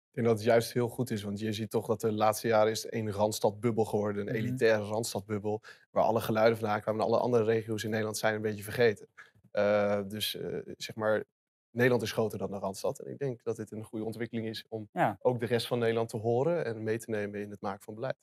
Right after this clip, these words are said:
Speaker 2: En je ziet het ook met de provincieverkiezingen toen bij B B B. Ze werden heel groot, omdat onze regio, tenminste de regio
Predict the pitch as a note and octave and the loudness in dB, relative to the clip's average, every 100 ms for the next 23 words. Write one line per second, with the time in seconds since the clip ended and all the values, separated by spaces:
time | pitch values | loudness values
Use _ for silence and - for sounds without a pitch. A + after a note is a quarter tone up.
0 | _ _ - - F3 D#3 C#3+ C#3+ C#3 C3 | _ _ -8 2 4 4 2 2 2 2
1 | A#2 A#2+ - A#2 C3+ D3 D3 - B2+ A#2+ | 2 2 0 -2 -2 -2 -4 -2 -2 0
2 | A2+ A#2 G#2 G#2 A2+ G#2+ G2 C3 C3+ A2 | -2 -2 -2 2 2 2 0 6 6 6
3 | - C3 B2 A2+ A2+ - D3+ B2+ A2+ B2+ | 2 4 4 6 2 6 8 8 6 4
4 | B2+ D3 D3 A#2 A#2 A#2 A#2+ - A2 A2 | 8 8 6 0 2 2 2 0 -2 -2
5 | A2+ A2 A2+ A2+ A#2+ A#2 A#2+ A2+ | -6 -6 0 4 4 2 -2 -4